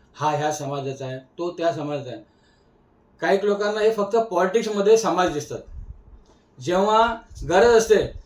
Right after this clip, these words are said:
तेव्हा त्यांना हिंदू पण चालतो आणि मुसलमान पण चालतो, जे व्यवहार करायचे असतात त्यावेळी. आणि पॉलिटिक्सच्या टायमाला, जे राजकारणाच्या टायमाला फक्त समाज येतो पुढं, पोट जातीचं पुढं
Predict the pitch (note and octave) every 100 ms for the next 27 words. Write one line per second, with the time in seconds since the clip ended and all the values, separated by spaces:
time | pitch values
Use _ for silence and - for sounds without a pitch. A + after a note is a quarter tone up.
0 | - - D#3+ E3+ F#3+ F#3 F3 F3+ C3+ C3+
1 | E3+ F3+ F#3 F#3+ F3+ G3+ G#3 G#3 G#3+ F#3+
2 | F#3 D#3+ C#3+ B2 - - _ _ _ _
3 | _ _ _ _ _ B2 C#3 D#3 E3 F3
4 | F#3+ F#3+ F3+ F3 E3+ D#3 D3 C3 G#2 -
5 | _ - D#3+ G3 D#3 E3+ F3+ G3 A3+ A3
6 | G#3+ A3 G#3+ G#3 - _ C#3 D#3 E3 F3
7 | A3 A3+ G#3+ G#3+ G#3+ G3 G3 - G3+ F3
8 | E3+ F3+ E3 D#3+ C#3 G#2 - _ _ _
9 | - G3+ G3+ G#3 G3 F#3 F#3+ D3